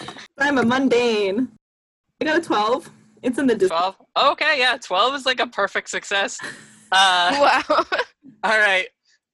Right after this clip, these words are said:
Speaker 2: So, jeez.
Speaker 1: Sorry, Natalie. <laughs> Sorry.
Speaker 2: It's okay.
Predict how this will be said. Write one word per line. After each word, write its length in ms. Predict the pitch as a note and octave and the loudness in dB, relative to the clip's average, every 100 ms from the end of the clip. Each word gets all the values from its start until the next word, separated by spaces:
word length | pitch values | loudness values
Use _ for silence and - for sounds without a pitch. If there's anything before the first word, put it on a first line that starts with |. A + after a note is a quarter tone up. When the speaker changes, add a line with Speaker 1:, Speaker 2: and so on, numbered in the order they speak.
| A3 | -10
Speaker 2:
So, 440 | - A#3 A3 G3+ - - _ D#3 | -2 0 2 0 -2 -10 _ -16
jeez. 200 | D#3 - - | -16 -8 -6
Speaker 1:
Sorry, 360 | - G3+ G3+ G#3+ | -4 -4 -4 -2
Natalie. 420 | A3 B3+ D#4+ B4 | -2 -2 0 0
<laughs> 140 | - - | -2 -10
Sorry. 320 | - - - | -2 0 0
Speaker 2:
It's 40 | |
okay. 680 | C#4+ D4 C#4+ - - - - | -2 -2 -4 -6 -12 -10 -10